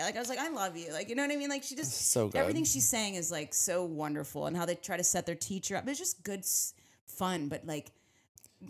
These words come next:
Speaker 1: but raised to that, a good script level. So that's what I mean is, like, we need good, stupid content, but, like, just a, I love a good story and I
Speaker 2: Yeah.
Speaker 1: love a good, I wanna feel good.
Speaker 2: Same.
Speaker 1: And I think the Barbie movie with all the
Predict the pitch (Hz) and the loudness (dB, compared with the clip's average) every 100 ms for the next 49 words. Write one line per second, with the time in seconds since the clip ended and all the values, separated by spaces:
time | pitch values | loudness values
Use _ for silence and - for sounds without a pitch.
0 | - - 208 190 208 226 - 196 185 - | -8 -4 -4 -2 -2 0 0 0 -2 -4
1 | 165 165 196 - - 202 202 170 147 127 | -6 -4 2 2 2 0 -8 -8 -6 -4
2 | - 208 269 269 214 202 175 143 151 165 | -2 0 0 -2 -2 -4 -4 -4 -4 -6
3 | 160 196 240 247 175 - 208 202 - - | -8 -6 -4 -6 -8 -8 -6 0 2 2
4 | 202 202 170 160 151 175 190 185 151 156 | -2 -8 -10 -6 -6 -4 -6 -8 -6 -8
5 | 151 - 202 208 180 - 180 180 180 175 | -8 -10 -10 -6 -4 -2 -2 0 -2 -2
6 | 160 143 - 143 139 135 135 113 - - | -4 -4 -4 -4 -6 -6 -2 2 2 2
7 | 110 135 - 180 175 - 160 127 - - | -4 -6 -6 -6 -6 -6 -8 -8 -10 -12
8 | - - 110 71 92 95 - 214 208 220 | -10 0 2 2 0 -4 -2 0 0 0
9 | 294 285 190 180 185 180 165 151 151 156 | -2 -2 2 2 2 -2 -2 -2 -4 -2
10 | 165 120 190 | 0 0 0